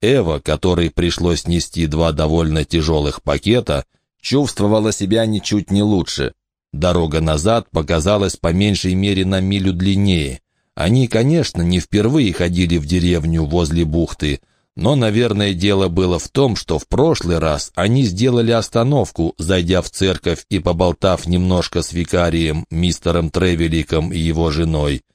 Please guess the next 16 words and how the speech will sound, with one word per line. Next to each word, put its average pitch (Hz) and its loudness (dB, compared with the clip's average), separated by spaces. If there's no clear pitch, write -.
Или, 139 2
может 110 0
быть, 104 2
прошедшие 92 -2
ночи, 143 -2
не 92 2
слишком 87 0
спокойные, 76 -2
потребовали 123 0
от 98 -2
Эвы 110 2
больше 98 0
сил, 73 -2
чем 80 -2
ей 78 0
казалось. 69 -4